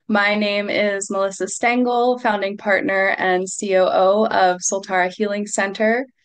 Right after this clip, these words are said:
And it's such an honor to host today's community Q and A with Doctor Gabor Mate.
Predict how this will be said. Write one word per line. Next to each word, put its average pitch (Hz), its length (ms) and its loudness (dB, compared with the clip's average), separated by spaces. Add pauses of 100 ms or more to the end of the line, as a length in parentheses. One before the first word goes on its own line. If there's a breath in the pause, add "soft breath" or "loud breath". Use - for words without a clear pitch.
(360)
And 190 300 2
it's 208 180 0
such 277 220 2
an 262 80 2
honor 190 320 2
to 202 120 0
host 185 480 2
today's 185 360 2
community 196 560 -4
Q 208 240 -2
and 214 120 2
A 185 320 2
with 185 280 2
Doctor 185 400 0
Gabor 185 440 2
Mate. 185 760 -2